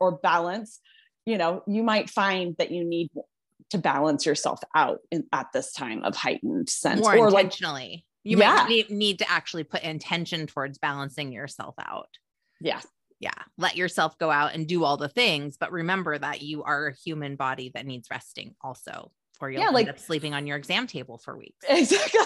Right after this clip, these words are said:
Speaker 1: People taking their vacations, like, needing a break from work.
Speaker 2: Yes.
Speaker 1: You know, like, taking a ti-, a time to yourself to, you know, to recoup and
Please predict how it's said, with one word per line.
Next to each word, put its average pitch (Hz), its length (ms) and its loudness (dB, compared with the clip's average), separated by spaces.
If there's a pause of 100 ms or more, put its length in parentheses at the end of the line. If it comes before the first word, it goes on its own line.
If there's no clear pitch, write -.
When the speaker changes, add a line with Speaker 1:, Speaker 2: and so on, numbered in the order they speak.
(480)
Speaker 1:
People 330 240 -2
taking 311 320 -2
their 294 120 -2
vacations, 285 680 -8
like, 202 180 0
needing 214 260 -6
a 208 60 0
break 220 240 0
from 196 220 -2
work. 214 320 -2 (400)
Speaker 2:
Yes. 165 180 -2
Speaker 1:
You 190 100 0
know, 180 260 4
like, 180 260 4 (280)
taking 202 360 0
a 190 60 0
ti-, 180 380 -4
a 170 60 -2 (120)
time 190 560 -2
to 208 100 0
yourself 185 520 2
to, 156 420 0
you 160 160 -4
know, 147 300 -2
to 170 160 0
recoup 165 520 2
and 139 320 2